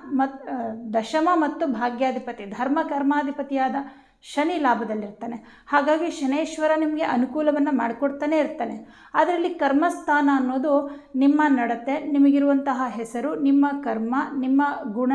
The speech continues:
ಸ್ವಭಾವ, ಇದೆಲ್ಲವನ್ನ ಸೂಚಿಸುವಂಥದ್ದು ಕರ್ಮಸ್ಥಾನ.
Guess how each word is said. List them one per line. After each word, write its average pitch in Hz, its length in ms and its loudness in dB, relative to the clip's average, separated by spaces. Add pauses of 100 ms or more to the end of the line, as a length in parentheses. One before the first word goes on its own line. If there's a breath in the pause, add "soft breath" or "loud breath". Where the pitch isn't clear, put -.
ಸ್ವಭಾವ, 233 640 -4 (580 loud breath)
ಇದೆಲ್ಲವನ್ನ 311 800 2 (160)
ಸೂಚಿಸುವಂಥದ್ದು 240 1080 -6 (280)
ಕರ್ಮಸ್ಥಾನ. 226 720 -6